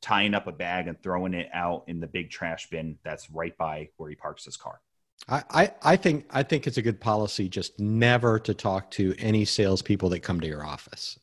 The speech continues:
Speaker 2: I
Speaker 1: Yeah.
Speaker 2: think that's, I thi-, I think you'll save thousands a year just by
Speaker 1: Yeah.
Speaker 2: implementing that policy.
Speaker 1: Yeah,
Speaker 2: Uh,
Speaker 1: that's
Speaker 2: but
Speaker 1: a good
Speaker 2: I, I,
Speaker 1: thing.
Speaker 2: I think that's a good, you know, we, we've talked briefly about, you know, the kind of online savings and digital
Speaker 1: Mm-hmm.
Speaker 2: savings that you can get by,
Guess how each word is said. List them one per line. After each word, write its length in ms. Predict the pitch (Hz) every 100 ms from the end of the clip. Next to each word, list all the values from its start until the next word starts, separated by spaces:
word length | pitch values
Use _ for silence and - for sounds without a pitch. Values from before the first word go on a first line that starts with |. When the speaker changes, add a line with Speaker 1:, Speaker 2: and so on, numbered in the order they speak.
| -
Speaker 2:
I 40 | 110
Speaker 1:
Yeah. 120 | 131
Speaker 2:
think 160 | 92
that's, 440 | - 90 - - - 117 - - -
I 100 | -
thi-, 280 | 127 - 147 -
I 100 | 156
think 220 | 196 175
you'll 120 | 143
save 280 | - 135 117
thousands 580 | - 131 135 131 123 117
a 40 |
year 460 | 113 120 120 104 - - 113 -
just 300 | 143 135 -
by 160 | 131
Speaker 1:
Yeah. 60 | 120
Speaker 2:
implementing 520 | 113 117 113 107 113
that 180 | 107 101
policy. 560 | 113 98 95 - 90 87 - -
Speaker 1:
Yeah, 320 | 87 90 82 -
Speaker 2:
Uh, 100 | 170
Speaker 1:
that's 40 |
Speaker 2:
but 160 | 214 208
Speaker 1:
a 20 |
good 60 | 180
Speaker 2:
I, 60 |
I, 260 | 196 - 202
Speaker 1:
thing. 100 | 185 - -
Speaker 2:
I 40 |
think 160 | 170 240
that's 200 | 254 208
a 20 |
good, 260 | 208 180 180
you 80 |
know, 240 | 175 165 165
we, 300 | 151 151 160
we've 260 | 165 143
talked 300 | - 185 185
briefly 340 | 165 147 - 147
about, 520 | 127 123 120 113 -
you 120 | 135 117
know, 160 | 110
the 360 | 107 104 104 98 _ _ _
kind 160 | - 131
of 80 | 113 - -
online 540 | 127 127 123 117 113
savings 520 | - 110 104 104 101
and 120 | 104
digital 300 | 95 101 104
Speaker 1:
Mm-hmm. 140 | 98 101
Speaker 2:
savings 320 | 95 95 95
that 100 | 95
you 100 | 101
can 80 | 92
get 300 | 95 92 -
by, 340 | 92 90 90